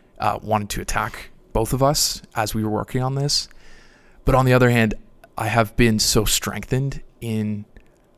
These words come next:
my battle for purity and to continue in purity just by spending time with many of these amazing authors and soaking in these scriptural truths over and over for literally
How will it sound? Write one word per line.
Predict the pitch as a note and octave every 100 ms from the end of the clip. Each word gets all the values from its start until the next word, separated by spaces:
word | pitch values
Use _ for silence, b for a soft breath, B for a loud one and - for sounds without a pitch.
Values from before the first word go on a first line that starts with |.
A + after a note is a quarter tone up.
| _
my | E2+ A2 G#2+
battle | G#2+ A2
for | - G#2+
purity | - G#2+ G#2+ G#2+ G#2
and | G#2+ G#2 G2+
to | F#2+
continue | G#2 G2+ A2 G#2
in | G#2+ G2+
purity | G#2+ G#2 G#2 G#2 B B B B B -
just | B2 -
by | A#2
spending | A2+ - A2 G#2+
time | G2+ - G#2+
with | A2 - - - -
many | B2 A#2
of | G#2+
these | G#2
amazing | G#2+ G#2+ G#2
authors | G#2+ G#2 G#2+ G#2 - - G#2
and | G2+
soaking | - - G#2+ A2+ B2+ A2 G#2 -
in | A2 G#2+ G2+ b b - -
these | G#2+
scriptural | - G#2+ G#2 - G2+
truths | - G#2 G2+ -
over | A#2+ A#2+ A2
and | G#2 G#2
over | G#2+ G#2 G#2
for | G#2 - G#2+ - B B B B B _ - - - - -
literally | A2+ B2+ A#2 A2+